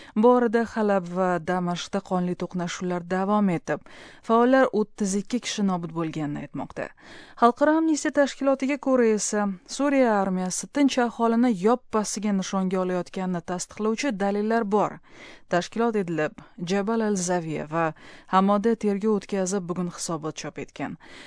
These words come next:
Unda aytilishicha, hukumat aholi zich yashovchi joylarda atrofga qarab o'tirmasdan og'ir qurollarni ishga solyapti. Xalqaro amnistiya nazarida vaziyat xalqaro jinoiy sudda ko'rilishi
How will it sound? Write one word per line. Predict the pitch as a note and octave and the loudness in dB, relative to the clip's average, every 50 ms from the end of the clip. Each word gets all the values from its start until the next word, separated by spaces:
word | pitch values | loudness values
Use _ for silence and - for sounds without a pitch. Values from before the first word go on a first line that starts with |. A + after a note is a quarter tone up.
| - - | -10 -2
Unda | - G3+ A3+ C4+ C#4 | 2 6 8 8 8
aytilishicha, | C4+ C4+ B3+ B3 A3+ - - - - - G#3 G#3 G3+ G3 - | 6 6 2 0 -2 -4 -6 -8 -6 -4 -2 -2 -2 -4 -6
hukumat | - - A3+ A3 B3 A#3+ A#3+ - | -6 0 2 4 4 4 4 2
aholi | G#3 G#3 G3+ - - A3 A3+ A#3 A3+ G3+ | 0 -2 -2 -2 -2 -2 0 0 0 0
zich | F#3 F3+ G3+ B3 D4+ C#4 - - - | 0 -2 0 2 0 0 0 -2 -2
yashovchi | G3+ G3 F#3+ F#3 - G#3 G3 G3 - - G3 F3 F#3 | -2 -2 -2 -2 -4 -4 -4 -4 -4 -6 -6 -4 -2
joylarda | F3+ F#3 F#3 F#3+ G3 G#3 G#3+ C4+ C#4+ B3+ - - G3 | -2 -2 -2 -2 -2 0 2 2 2 2 0 -4 -6
atrofga | G3 - G#3 G#3+ G#3 - - A#3+ A3 - - | -6 -4 -4 -4 -4 -2 -4 -6 -6 -6 -4
qarab | A3+ A3+ A#3 A3 F#3+ F#3+ | -4 -2 -2 0 -2 -2
o'tirmasdan | G3 - A3+ A3+ A3+ A#3 A#3 - - C#4 C#4 B3+ - - | -4 -2 -2 0 0 0 0 0 0 0 0 0 0 2
og'ir | G3+ G3+ G3+ G3+ C4 C4+ - - | 2 2 2 4 2 0 0 2
qurollarni | C4+ C#4 C4 B3 A#3 A3+ G#3 F#3+ F3+ E3 | 2 2 2 2 2 0 -2 -2 -4 -6
ishga | - - D#3+ E3 | -6 -10 -12 -12
solyapti. | - - - - - - - - - - - - - - - - - - - - - - - | -12 -10 -12 -12 -12 -12 -14 -16 -16 -18 -18 -18 -20 -20 -20 -20 -20 -20 -20 -20 -10 -2 2
Xalqaro | A#3+ A#3+ - D4 D#4+ E4 E4 | 2 2 4 4 2 2 2
amnistiya | E4 D#4 C#4 - - D4+ C#4+ | 0 -2 -4 -2 0 2 4
nazarida | C#4+ C#4 C4+ C4 C4+ C4 C4 A#3 G#3 G#3+ G#3+ G#3 G3 G3+ | 4 4 4 4 2 2 2 0 0 0 0 0 0 0
vaziyat | G3+ G3+ F#3+ G3+ A3 A3+ A3+ - - | 0 0 0 0 0 0 -2 -2 -2
xalqaro | G3+ G3 F#3+ - - G#3 G#3+ G#3 F3+ D#3 | -2 -2 -2 -2 -4 -4 -2 -2 -4 -4
jinoiy | F3+ F#3+ F#3+ F#3+ F#3 F3 - - | -4 -4 -2 -2 -4 -4 -6 -6
sudda | F#3 E3+ E3+ - E3+ D#3+ | -8 -8 -6 -6 -8 -8
ko'rilishi | - - E3+ D#3 E3 D#3 D3+ D3 D3 - E3 | -6 -8 -8 -6 -6 -6 -6 -6 -8 -8 -10